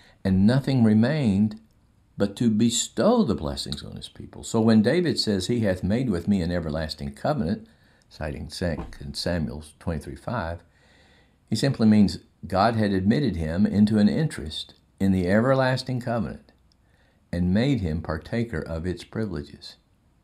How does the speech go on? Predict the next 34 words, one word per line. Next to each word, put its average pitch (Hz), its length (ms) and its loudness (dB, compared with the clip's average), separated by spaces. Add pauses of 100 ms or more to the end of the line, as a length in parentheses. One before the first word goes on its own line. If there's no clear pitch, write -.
(480)
Hence 143 260 2
it 165 120 0
is 101 280 2
that 104 140 0
when 101 160 6
the 92 100 4
Apostle 139 500 -2
Paul 87 380 2
refers 101 500 0
to 117 60 -6
the 113 80 -2
various 110 260 2
covenants 76 540 -4
which 87 200 -6
God 95 280 2
had 101 160 -2
made 90 300 -2
with 87 220 -6
men 90 200 -2
in 95 80 0
the 92 100 -2
Old 92 220 -2
Ti-, 82 340 -8
Testament 92 480 -4
times, 67 400 -12 (580)
he 98 120 -6
styles 123 540 0
them 78 300 -6 (300)
not 101 400 -2
covenants 107 520 0
of - 180 -6
stipulations, 85 1200 -2 (1120)
but - 180 -16
covenants 104 640 0